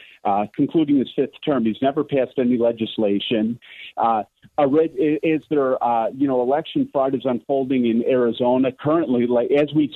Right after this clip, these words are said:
speak, he still said he, he proposed legislation and said anybody that doesn't believe in, uh, you know, that, uh, thinks that there was election fraud, he doesn't want them signing his bill.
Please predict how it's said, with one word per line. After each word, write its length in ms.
speak, 380
he 340
still 280
said 180
he, 300
he 120
proposed 400
legislation 640
and 120
said 140
anybody 420
that 140
doesn't 300
believe 360
in, 220
uh, 340
you 100
know, 200
that, 360
uh, 400
thinks 200
that 140
there 100
was 140
election 500
fraud, 260
he 100
doesn't 280
want 240
them 260
signing 340
his 200
bill. 480